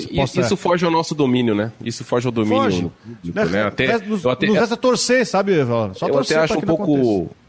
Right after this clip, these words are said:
Speaker 1: exagerado, às vezes, "Ah, o clube não cuidou bem, os jogadores não se cuidaram." Gente, né? Tá todo mundo aí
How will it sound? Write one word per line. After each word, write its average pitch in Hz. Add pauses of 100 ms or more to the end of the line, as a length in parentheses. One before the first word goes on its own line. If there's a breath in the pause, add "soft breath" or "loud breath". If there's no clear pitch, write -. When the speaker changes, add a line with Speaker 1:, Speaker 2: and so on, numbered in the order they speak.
Speaker 1:
exagerado, 123
às 107
vezes, 117
"Ah, 156
o 120
clube 151
não 143
cuidou 123
bem, 123
os 110
jogadores 117
não 120
se -
cuidaram." 104
Gente, 98 (160)
né? 131 (400 soft breath)
Tá -
todo 131
mundo 143
aí 135